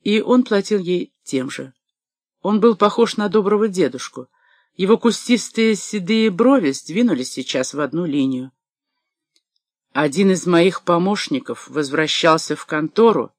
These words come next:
и всё видел. Он сразу же рассказал мне. Бог ты мой!» «Да», — сказала она тупо. «Бог ты мой, Рэйчел!» «Да».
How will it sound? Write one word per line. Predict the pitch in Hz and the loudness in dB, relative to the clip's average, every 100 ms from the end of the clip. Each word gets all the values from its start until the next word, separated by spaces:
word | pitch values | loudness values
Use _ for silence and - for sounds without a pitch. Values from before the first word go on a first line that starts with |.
| _ _ _ _ _ _ | _ _ _ _ _ _
и | 151 | -10
всё | - - 196 | -8 0 2
видел. | 185 190 - 120 _ _ _ _ _ | 2 -2 -4 -12 _ _ _ _ _
Он | 160 170 | -2 0
сразу | - 175 185 170 | 2 2 2 0
же | 156 160 156 | -4 -2 -2
рассказал | - 160 - 175 170 196 170 | -2 -10 -4 -2 0 0 0
мне. | 139 127 123 _ _ _ _ _ _ | -4 -8 -12 _ _ _ _ _ _
Бог | 135 147 170 - | -4 -2 -2 -4
ты | 127 | -8
мой!» | 127 123 127 _ _ _ _ _ _ _ _ _ _ _ _ _ _ _ _ _ _ - | -8 -10 -14 _ _ _ _ _ _ _ _ _ _ _ _ _ _ _ _ _ _ 2
«Да», — | 180 165 - | 4 4 0
сказала | - - 151 156 147 | -12 -8 -4 -4 -4
она | 151 151 | -8 -8
тупо. | 147 147 135 139 143 - _ _ _ - | -4 -4 -4 -8 -12 -20 _ _ _ -18
«Бог | 131 165 202 - | -4 2 2 0
ты | - | -4
мой, | 139 135 | -2 0
Рэйчел!» | 151 208 220 - - 127 - _ _ _ _ _ _ _ | 2 4 4 4 -4 -10 -16 _ _ _ _ _ _ _
«Да». | - 143 143 135 | -12 -4 -4 -6